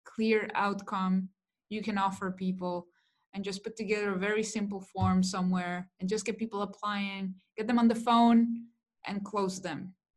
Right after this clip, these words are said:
And then from there, get your first hundred dollars, five hundred dollars. And then from then on, start considering, okay, maybe I need this tool.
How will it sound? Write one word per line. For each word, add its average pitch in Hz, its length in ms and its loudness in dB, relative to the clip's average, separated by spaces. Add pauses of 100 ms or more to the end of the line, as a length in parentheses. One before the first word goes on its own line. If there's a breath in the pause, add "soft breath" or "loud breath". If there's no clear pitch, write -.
(220)
And 202 140 -4
then 208 100 0
from 196 220 -2
there, 262 260 4
get 233 220 2
your 240 100 0
first 233 300 -2
hundred 220 360 0
dollars, 208 360 -2
five 208 240 -4
hundred 202 240 -2
dollars. 202 560 -2 (460)
And 202 100 -6
then 208 80 -8
from 202 200 -4
then 233 220 4
on, 220 380 4 (300)
start 208 320 -2
considering, 208 760 0
okay, 196 240 -6
maybe 202 260 -4
I 196 80 -8
need 196 200 -4
this 208 180 -6
tool. 254 540 -2